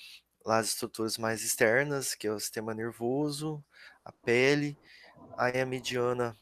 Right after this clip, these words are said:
é, forma o esqueleto, os músculos, vasos, e a camada interna forma o intestino, os revestimentos do sistema digestivo.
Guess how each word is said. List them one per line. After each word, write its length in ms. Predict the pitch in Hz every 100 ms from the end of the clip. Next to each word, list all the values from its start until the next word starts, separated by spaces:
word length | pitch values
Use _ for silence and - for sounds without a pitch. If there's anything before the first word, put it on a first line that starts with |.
| _ _ _ -
é, 340 | 110 110 104
forma 680 | - - 110 110 113 110 104 -
o 300 | 110 107 107
esqueleto, 1000 | 98 - - 131 127 143 143 - 135 127
os 160 | 113 -
músculos, 800 | 120 135 143 135 - 110 107 -
vasos, 720 | 120 135 143 143 143 143 - _ - - - - _
e 180 | - 147
a 100 | 147
camada 420 | - 143 139 139
interna 640 | 151 - 143 151 156 165 175 _ - _
forma 440 | - - 139 143 147
o 40 |
intestino, 880 | 139 147 143 - 156 156 151 147 135 _ -
os 140 | 117
revestimentos 1040 | 127 120 123 - 120 120 117 - 117 - - - - - - _ -
do 200 | 113 120
sistema 280 | - 120 117
digestivo. 1000 | 104 - 131 - - 147 147 143 143